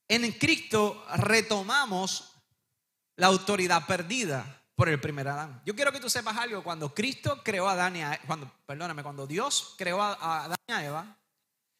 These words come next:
las creó para estar cara a cara con él. Y les dijo, "Vas a señorear esta tierra, todo esto es tuyo. Tienes que cuidarlo, tienes que apacentarlo".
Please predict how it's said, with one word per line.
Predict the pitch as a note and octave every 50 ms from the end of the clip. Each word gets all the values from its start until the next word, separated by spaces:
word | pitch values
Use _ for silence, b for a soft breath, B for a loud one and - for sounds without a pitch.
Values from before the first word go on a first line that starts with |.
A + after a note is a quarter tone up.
| _ _ _ _ -
las | F3 G#3+ G#3 -
creó | - B3 B3 A#3+ A#3+
para | B3+ B3+ A#3+
estar | G#3+ - - A3 G3+ G3 - -
cara | - G3+ A#3 B3+ C4+ C4 C4
a | A#3 -
cara | - A3 B3+ C4+ A3 F3
con | D#3 D3 C#3+
él. | C3 B2 G#2+ G2+ B2 _ _ _ _ _ _ _ _ _ _ _ _ _ _ _ _ _ - -
Y | A#3+ B3
les | B3 A#3+ G#3+
dijo, | A3+ A#3 A3+ A3+
"Vas | F#3+ G3 F#3 G3
a | A3+
señorear | G3 - A3+ G3+ G3 F#3 F3 F#3 A3 C4
esta | C4+ - - C#4+
tierra, | - A#3+ G#3+ G3 F3+ F#3 F#3+ G3+ G3+ B B B B B _
todo | - G3+ G#3+ A#3+ B3 C4 C#4
esto | C4+ B3+ - C#4
es | C4 - -
tuyo. | - B3 A#3 A3 G#3 G3+ A3 A3+ - - _ _ _ _ _ _ _ _ _ _ _ _ _ _ _ _ _ _ _ _ _ _ _ _ _ _ _ _ _ _ _ _ _ _ _ _ _ _ _ _ _ _ _
Tienes | - - C3+ E3 D#3
que | - E3
cuidarlo, | C3+ F3 F3 E3+ F#3 A3+ B3+ D4+ D4 C4 G#3
tienes | F3+ F3 E3+ E3+
que | - G#3+
apacentarlo". | - F3 F3 - G3 F#3 F#3 F3 - C4+ C4+ C4+ G#3+ D#3+ C3+